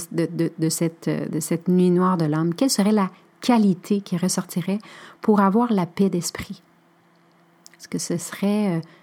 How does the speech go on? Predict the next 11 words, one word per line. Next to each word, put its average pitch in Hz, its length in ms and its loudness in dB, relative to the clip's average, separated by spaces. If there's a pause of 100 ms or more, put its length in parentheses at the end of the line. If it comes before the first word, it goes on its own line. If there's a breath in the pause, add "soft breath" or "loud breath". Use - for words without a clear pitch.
(140 loud breath)
ma 165 180 0
force, - 560 -4
ma 151 100 -2
grande 165 340 0
force ? - 720 -6 (840 soft breath)
Est-ce 147 160 -10
que 175 120 -4
ce 170 180 -4
serait 180 440 -4
la 160 160 -2
paix ? 226 400 0